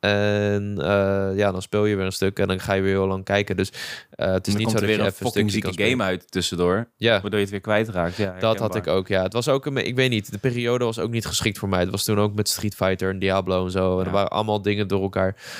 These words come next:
Speaker 1: Eh, dus die heb ik ook op mijn lijst staan. Eh, Baldur's Gate drie heb ik ook nog op mijn lijst staan. Daar heb ik een uur of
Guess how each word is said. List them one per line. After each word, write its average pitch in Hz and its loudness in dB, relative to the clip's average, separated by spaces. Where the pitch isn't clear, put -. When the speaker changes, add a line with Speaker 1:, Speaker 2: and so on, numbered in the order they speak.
Speaker 1:
Eh, 98 0
dus 104 -2
die 147 2
heb 143 0
ik - 0
ook 131 -4
op 135 -6
mijn 117 -2
lijst 98 2
staan. 104 -2
Eh, 110 0
Baldur's 120 -2
Gate 123 -2
drie 117 0
heb 127 2
ik - -12
ook 113 2
nog 123 -2
op 123 -6
mijn 120 -2
lijst 117 2
staan. 113 -2
Daar 107 4
heb 107 2
ik 113 -2
een 107 0
uur 110 0
of 113 0